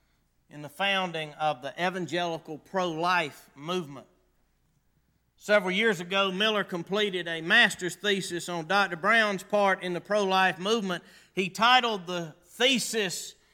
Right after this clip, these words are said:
"No Dia Mentiras," which, I murdered it, but that's Spanish for "Don't Tell Lies."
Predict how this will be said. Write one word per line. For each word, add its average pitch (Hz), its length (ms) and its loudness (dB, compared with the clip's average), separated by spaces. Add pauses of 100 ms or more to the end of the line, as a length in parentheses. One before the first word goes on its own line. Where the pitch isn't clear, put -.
(580)
"No 220 640 6 (460)
Dia 208 640 4 (400)
Mentiras," 185 920 0 (1120)
which, - 440 -8 (300)
I 139 140 -4
murdered 147 460 -2
it, 160 160 -8
but 147 160 -6
that's 160 220 -4
Spanish 175 580 -4
for 143 220 -12
"Don't 180 600 -8 (320)
Tell 170 680 -4 (300)
Lies." 139 920 -2